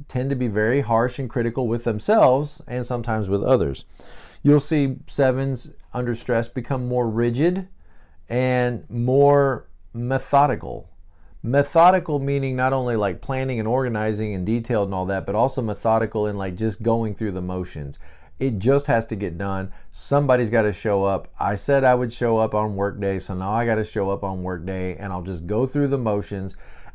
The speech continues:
All the joy is gone. Sevens, when they're healthy, bring joy into the world.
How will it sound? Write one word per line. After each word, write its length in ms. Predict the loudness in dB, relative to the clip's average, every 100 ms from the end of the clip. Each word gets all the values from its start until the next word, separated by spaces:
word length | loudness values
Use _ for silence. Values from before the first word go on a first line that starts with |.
| -16 2
All 280 | 8 10 10
the 80 | 8
joy 300 | 8 8 8
is 160 | 6
gone. 460 | 2 0 0 -4 -8
Sevens, 600 | 0 6 8 6 2 2
when 120 | 0
they're 140 | 2 4
healthy, 360 | 6 6 4
bring 300 | 0 0 0
joy 400 | 2 6 6 6
into 200 | 4 0
the 120 | -4
world. 520 | -4 -4 -6 -8 -10